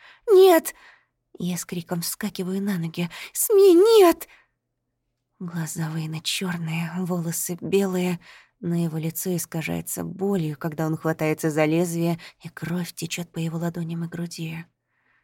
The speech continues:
«Ты знал, чья она сестра!» —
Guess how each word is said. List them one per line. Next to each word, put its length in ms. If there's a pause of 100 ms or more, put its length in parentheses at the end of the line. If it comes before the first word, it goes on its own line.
(560)
«Ты 180
знал, 460
чья 360
она 160
сестра!» — 600